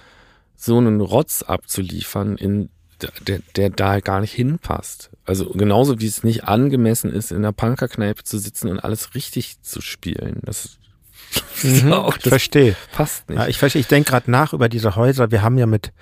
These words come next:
Speaker 2: Tokotronic auch schon, ähm, schon ziemlich früh in den neunzigern hatten wir mal so eine Theatertour gemacht. Da haben
Speaker 1: Mhm.
Speaker 2: wir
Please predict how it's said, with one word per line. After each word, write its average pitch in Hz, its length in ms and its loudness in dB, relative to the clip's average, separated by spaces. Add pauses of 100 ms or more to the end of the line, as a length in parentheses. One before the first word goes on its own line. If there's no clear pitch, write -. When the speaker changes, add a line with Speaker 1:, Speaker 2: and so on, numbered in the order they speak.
(360)
Speaker 2:
Tokotronic 127 720 0
auch 113 220 0
schon, 120 420 2
ähm, 98 500 2 (1080)
schon - 160 -2
ziemlich 196 300 2
früh 151 300 0
in 135 60 2
den 90 120 -2
neunzigern 101 520 -2
hatten 101 140 -4
wir 104 60 -2
mal 95 180 -2
so 95 80 -8
eine 95 280 -4 (240)
Theatertour 113 680 0
gemacht. 87 460 -6
Da 78 60 -6
haben 90 200 -2
Speaker 1:
Mhm. 98 40 -2
Speaker 2:
wir 90 240 -2